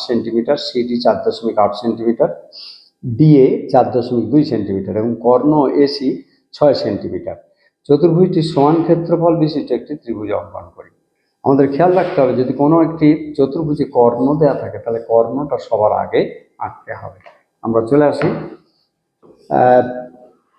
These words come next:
মাপগুলোকে লিখে নিই। উম, দুইয়ের দাগের বলা আছে এবিসিডি চতুর্ভুজ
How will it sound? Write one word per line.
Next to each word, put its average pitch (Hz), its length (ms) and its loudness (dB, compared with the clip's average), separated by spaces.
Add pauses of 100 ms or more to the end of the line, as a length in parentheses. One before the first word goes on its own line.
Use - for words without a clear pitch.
(100)
মাপগুলোকে 147 720 2
লিখে 120 320 0
নিই। 131 440 -4 (1120)
উম, 117 360 0
দুইয়ের 135 460 4
দাগের 120 360 4
বলা 107 260 4
আছে 143 380 0 (540)
এবিসিডি 131 840 2
চতুর্ভুজ 110 800 0